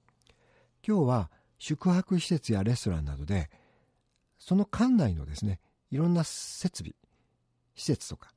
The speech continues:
そういったあの場所を聞かれた時に、その場所を教えてあげる時に使う表現をご紹介します。え、今日の表現は、It's on the second floorです。え、続けて言ってみてください。It's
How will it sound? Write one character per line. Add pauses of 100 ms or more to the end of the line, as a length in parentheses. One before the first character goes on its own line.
(140)
そ
う
い
っ
た
あ
の
場
所
を
聞
か
れ
た
時
に、 (360)
そ
の
場
所
を
教
え
て
あ
げ
る
時
に
使
う
表
現
を
ご
紹
介
し
ま
す。 (1040)
え、
今
日
の
表
現
は、 (720)
It's (100)
on
the
second
floor
で
す。 (720)
え、
続
け
て
言
っ
て
み
て
く
だ
さ
い。 (1160)
It's